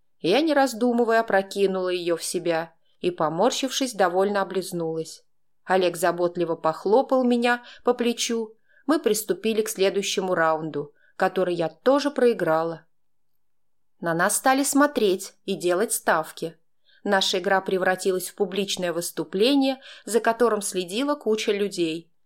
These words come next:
Но нам с Гладышевым было все равно. Мы веселились от души. На пятом этапе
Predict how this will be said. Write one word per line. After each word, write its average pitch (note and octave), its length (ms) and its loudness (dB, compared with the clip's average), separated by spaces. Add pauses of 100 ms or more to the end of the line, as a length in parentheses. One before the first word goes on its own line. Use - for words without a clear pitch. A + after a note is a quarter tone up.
(280)
Но G3+ 180 4
нам C4 200 4
с C4+ 60 0
Гладышевым B3 640 0
было G#3 200 2
все G#3 220 0
равно. F#3+ 480 0 (380)
Мы G3+ 160 4
веселились G#3 640 0
от G#3+ 160 2
души. E3+ 480 -4 (560)
На F#3 160 0
пятом F3+ 420 -2
этапе B3 500 0